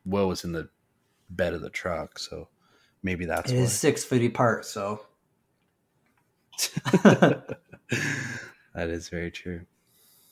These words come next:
Speaker 1: All right.
Speaker 2: Cool. Well, that was, uh,
Speaker 1: That's all she wrote.
Speaker 2: that was a, <laughs> a better and longer discussion than I thought it was gonna be, to be honest.
Speaker 1: <laughs> I agree. Uh, yeah, whenever I was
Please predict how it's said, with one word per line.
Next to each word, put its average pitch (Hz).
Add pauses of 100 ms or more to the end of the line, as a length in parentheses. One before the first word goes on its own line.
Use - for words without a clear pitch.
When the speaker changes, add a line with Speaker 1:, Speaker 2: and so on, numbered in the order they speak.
(1400)
Speaker 1:
All 104
right. 143 (640)
Speaker 2:
Cool. 131
Well, 107
that 160
was, 127
uh, 123
Speaker 1:
That's 120
all 135
she 131
wrote. 143 (400)
Speaker 2:
that 120
was 123
a, 120 (240)
<laughs> -
a 185
better 147
and 139
longer 139
discussion 131
than 131
I 135
thought 131
it 120
was 104
gonna 104
be, 104
to 104
be 104
honest. 117 (480)
Speaker 1:
<laughs> - (1800)
I 95
agree. 92 (340)
Uh, 104 (920)
yeah, 95
whenever 113
I 135
was 107